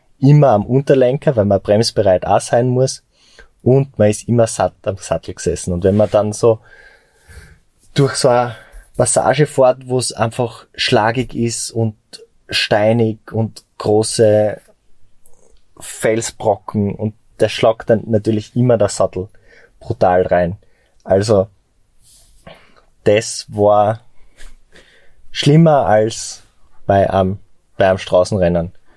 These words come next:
Aber ich muss sagen, ich bin sehr, sehr lang, sehr gut dav-, da, davon gekommen und es hat erst so richtig, äh, Mitte des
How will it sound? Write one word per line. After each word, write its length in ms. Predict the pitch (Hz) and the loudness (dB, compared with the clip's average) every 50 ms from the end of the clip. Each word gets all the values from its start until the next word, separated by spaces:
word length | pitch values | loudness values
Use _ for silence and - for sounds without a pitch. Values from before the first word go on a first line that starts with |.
| _ _ _ _ _ - _ _ _ _ _ _ _ _ _ - - | _ _ _ _ _ -20 _ _ _ _ _ _ _ _ _ -20 -10
Aber 400 | - - 95 104 110 131 139 147 | -4 -2 -2 0 2 2 0 0
ich 60 | - 127 | 0 0
muss 220 | 127 127 123 - | 0 0 -2 0
sagen, 220 | - 131 123 131 | 0 0 0 2
ich 120 | 127 117 117 | -2 -4 -2
bin 300 | - 120 117 110 - - _ _ _ _ _ _ _ | -2 -2 -2 -2 -6 -10 _ _ _ _ _ _ _
sehr, 340 | _ - - - 120 113 120 | _ -12 -4 0 2 2 2
sehr 120 | 131 147 120 | 2 2 2
lang, 380 | 113 107 107 113 139 165 160 - _ _ _ _ _ _ _ _ | 4 4 4 2 0 0 -4 -4 _ _ _ _ _ _ _ _
sehr 180 | - - 123 117 | -4 0 0 0
gut 280 | 117 123 127 117 - - | 2 0 -2 0 0 -4
dav-, 260 | 117 - - - - - _ _ | -6 -6 -10 -14 -14 -14 _ _
da, 320 | - 107 107 107 107 110 | 0 2 2 2 0 -2
davon 360 | - 107 - - - 110 113 | -2 -4 -2 0 0 0 0
gekommen 380 | 113 - - 127 131 139 147 143 | -2 -4 -4 -2 0 0 0 0
und 100 | 120 107 | 0 -2
es 140 | 113 - - | -4 -4 -4
hat 140 | 113 - | -6 -6
erst 400 | - - 98 98 107 117 - - | -4 -2 2 2 2 2 0 -4
so 100 | - - | -4 -4
richtig, 540 | 104 113 117 113 - - - 123 117 _ _ _ - - _ _ _ - _ _ _ _ _ _ _ _ _ _ _ _ _ - | -2 -2 -2 -4 -2 -4 -4 -4 -4 _ _ _ -20 -20 _ _ _ -20 _ _ _ _ _ _ _ _ _ _ _ _ _ -4
äh, 640 | - 101 101 98 98 98 101 101 98 98 98 107 107 - _ _ _ _ _ _ _ _ _ _ | -2 0 0 0 0 -2 -4 -6 -8 -10 -12 -14 -14 -16 _ _ _ _ _ _ _ _ _ _
Mitte 640 | - 120 123 135 139 139 _ - 127 120 120 120 120 - _ _ _ _ _ _ _ _ _ _ _ | -2 2 2 2 0 0 _ 2 4 4 4 2 0 -6 _ _ _ _ _ _ _ _ _ _ _
des 400 | - 101 101 - - - - | 0 0 0 -2 -8 -12 -14